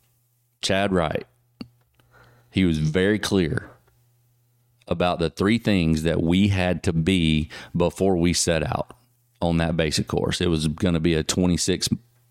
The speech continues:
twenty-five, twenty-six mile, uh, backcountry experience. Um,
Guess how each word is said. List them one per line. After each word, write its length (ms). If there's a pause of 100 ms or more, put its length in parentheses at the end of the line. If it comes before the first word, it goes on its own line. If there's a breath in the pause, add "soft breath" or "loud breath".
(120)
twenty-five, 520
twenty-six 480
mile, 480 (1040 loud breath)
uh, 440 (200)
backcountry 720
experience. 840 (600)
Um, 480